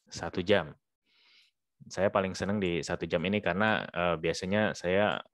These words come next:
suka scalping gitu ya. Jadi kayak tadi contohnya saya udah <laughs> dari pagi kalau, eh, apa namanya, ada teman-teman dari V I P pasti udah tahu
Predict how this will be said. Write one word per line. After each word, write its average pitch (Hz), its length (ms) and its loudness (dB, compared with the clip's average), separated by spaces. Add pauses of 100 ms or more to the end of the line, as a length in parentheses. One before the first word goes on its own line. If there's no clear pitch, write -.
(220)
suka 87 240 -2
scalping 92 560 0
gitu 87 240 0
ya. 110 160 2
Jadi 101 320 2 (320)
kayak 98 220 -2
tadi 110 200 6 (140)
contohnya 104 720 4
saya 104 240 0
udah 90 240 4 (360)
<laughs> - 400 0 (520)
dari 95 240 4
pagi 110 400 4
kalau, 95 400 4
eh, 92 400 0
apa 110 160 2
namanya, 98 560 4
ada 92 480 4
teman-teman 90 400 -4
dari 87 240 2
V - 80 2
I 87 160 4
P 110 160 0
pasti 95 240 -2
udah 87 160 0
tahu 87 320 2